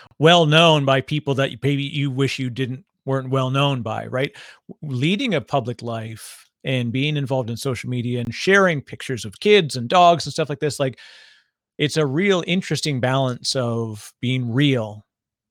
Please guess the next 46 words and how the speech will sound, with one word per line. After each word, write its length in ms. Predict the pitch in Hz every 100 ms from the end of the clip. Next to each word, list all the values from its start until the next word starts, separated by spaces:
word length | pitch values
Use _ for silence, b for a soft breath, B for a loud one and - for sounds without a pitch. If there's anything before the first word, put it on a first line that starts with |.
| _ -
but 360 | 117 135 131 -
not 500 | 131 135 135 127 -
being, 360 | 131 127 120 139
like, 240 | 131 - _ b b b _ -
I've 160 | 147 151
literally 200 | 208 202
had 180 | 160 117
friends 360 | 170 165 156
who, 100 | 139
like, 180 | 127 120
they'll 140 | 139 127
post 300 | 135 131 113
a 40 |
picture, 380 | 139 - 139 120
like, 140 | 117
when 300 | 117 131 131
she 240 | 127 - 123
posted 400 | - 151 - 151
a 20 |
picture 220 | 147 -
of 20 | 131
her 60 |
dog, 340 | 117 117 113 110
and 80 | 120
I 40 |
was 120 | 113
like, 200 | 120 117 _ _ -
"Really 300 | 190 196 185
cute 200 | 180 147
dog." 320 | 151 143 117 - B B _ -
You 280 | - 135 135
need 220 | 143 135
to 140 | 127
crop 360 | - 151 139 -
it 80 | 143
out 280 | 139 -
because 640 | - 120 127 117 110 - - _ -
your, 240 | 123 113 107
the 80 | 123
dog 360 | 107 139 156 -
tag 340 | 135 120 113
has 220 | 127 120
your 280 | 117 117 117 135
address 580 | 135 127 123 101 - -
on 160 | 120 107
it. 260 | - -